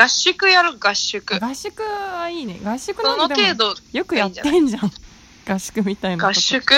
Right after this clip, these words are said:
Speaker 1: あ、我々？
Speaker 2: うん。
Speaker 1: あれ合宿なの？
Speaker 2: 合宿っ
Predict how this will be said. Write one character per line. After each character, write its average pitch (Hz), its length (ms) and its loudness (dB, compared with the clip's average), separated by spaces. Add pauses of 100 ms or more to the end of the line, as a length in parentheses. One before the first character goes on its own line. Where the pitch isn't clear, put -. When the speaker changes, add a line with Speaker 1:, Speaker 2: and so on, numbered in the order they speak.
(340)
Speaker 1:
あ、 202 60 4
我 196 140 10
々？ 202 140 2 (240)
Speaker 2:
う 208 80 -4
ん。 190 320 -4 (400)
Speaker 1:
あ - 80 6
れ 269 100 2
合 262 140 -6
宿 302 320 -2
な 294 120 0
の？ - 40 -8 (760)
Speaker 2:
合 220 120 -4
宿 - 320 -6
っ 247 40 -8